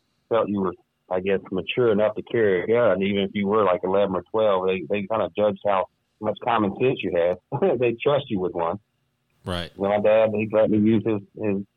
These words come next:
Speaker 1: single, uh, single barrel, single shot, single barrel, <laughs> his single shot shotgun and go out in the woods with my brother and, you know, just shoot, you know, kinda walk around and shoot things, I guess. Um,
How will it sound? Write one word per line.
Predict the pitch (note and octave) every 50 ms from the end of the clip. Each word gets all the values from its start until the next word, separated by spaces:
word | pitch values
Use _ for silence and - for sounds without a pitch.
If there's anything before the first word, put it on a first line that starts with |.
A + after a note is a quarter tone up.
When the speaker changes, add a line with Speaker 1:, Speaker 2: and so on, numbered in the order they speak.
| -
Speaker 1:
single, | B2 A#2+ A#2+ B2 A#2 G#2 G2 G2 - - - - _ -
uh, | G#2 G2+ G2 G2 F#2 F#2 F2 F#2+ G2 _ _ -
single | - C3 C3 B2+ G#2
barrel, | G2+ F#2+ F#2+ G2 G2+ G#2 G#2+ - _ - -
single | C#3 C#3 B2+ G#2+
shot, | - A#2 G2 G2+ A3 - _ _ _ _ _ - G2
single | G2 F#2 E2+
barrel, | D#2 E2 D#2+ E2+ G2 - - -
<laughs> | A#3 - D3 C#3+ C#3 - - _ _ -
his | C3+ B2 B2 B2+
single | D3+ D3+ D#3+ D3+ C3+
shot | - C#3 C3 B2+ B2 -
shotgun | - C3 C3+ - C3+ B2+ A2+ G#2 G#2 G#2+ A2 G#2
and | F#2+ F#2+ F#2+ - _ _ _ _ _ _ _ _ -
go | G2+ G#2+ A2+
out | A#2 A#2 B2
in | A2 G#2
the | G2+
woods | G#2 A#2 C3 C#3 C3+ B2 A2+
with | G#2 G2+
my | G2 F#2
brother | F#2 G#2 A2 A#2+ C3 B2 G#2 F#2+ F#2+
and, | F2+ F2+ F2 - _ _
you | - F#2 F#2
know, | F#2 F2+ F#2 F#2
just | G2 G2+ G2 _ _ _ _ _ _ _ - -
shoot, | - G2+ G2 G2+
you | -
know, | F#2+ F#2 F2+
kinda | F2+ - G2+ G2+ G2 F#2+ F#2 F#2 - _ _ _ _
walk | - F2+ F2+ F#2+ F#2 - F#2+
around | F#2+ F#2+ G2+ G#2
and | F#2+ F#2+
shoot | - A#2+ A#2+ A2 -
things, | - E2 E2 D#2+ D#2+ E2 E2
I | E2 D#2+
guess. | E2 E2+ E2+ E2+ E2+ - _ _ _ _ _ - -
Um, | E2 E2 E2 E2